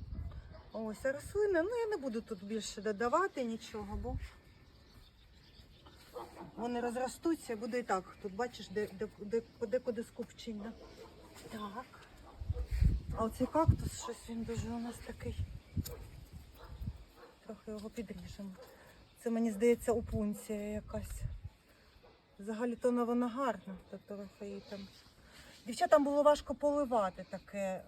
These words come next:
в магазині. У нас вона стоїть отут під прискалкою. Да, Джин, Джин, повернися до Вадіка. Ще якоюсь частиною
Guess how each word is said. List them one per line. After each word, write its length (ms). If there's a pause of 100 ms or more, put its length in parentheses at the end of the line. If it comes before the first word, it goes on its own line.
(120)
в 60
магазині. 800
У 20
нас 220
вона 200
стоїть 420
отут 200 (120)
під 120 (480)
прискалкою. 760 (640)
Да, 260
Джин, 360
Джин, 200
повернися 560
до 60
Вадіка. 460 (420)
Ще 100
якоюсь 480 (300)
частиною 600